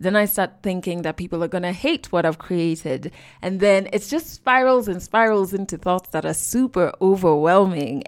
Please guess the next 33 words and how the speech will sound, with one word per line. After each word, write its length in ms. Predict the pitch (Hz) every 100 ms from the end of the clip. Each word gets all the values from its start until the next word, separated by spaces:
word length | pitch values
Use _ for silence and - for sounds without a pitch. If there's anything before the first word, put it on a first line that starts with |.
| 175
And 440 | 156 143 151 - - - - - _ _
man, 540 | 190 214 285 285 233 202
so 240 | - 247
obviously 440 | 226 240 302 285 247
I 100 | 214
knew 200 | 202 196
this 200 | 185 -
deal 200 | 180 180
was 140 | 170
gonna 200 | 170 170
start 440 | - 175 165 165 -
on 120 | 175 160
the 80 |
fourth 300 | 165 160 170
of 260 | 156 151 -
May. 680 | 165 247 311 247 170 156 - -
And 340 | 185 175 165 -
last 440 | 175 180 196 -
week 180 | 180 170
I 60 | 165
was 120 | 170
already 480 | 165 170 165 156 - _ -
in 180 | 196 185
the 100 | 170
zone 320 | 175 175 165
of, 100 | 156
like, 220 | 151 156
questioning 880 | - 208 196 - 175 165 156 135 165
whether 540 | 190 185 185 175 175 - _ _
I'm 260 | - 190 190
good 220 | 165 208
enough 580 | 208 196 185 180 - - _ _ _ _ _ _
to 760 | - - 220 208 196 185 170 -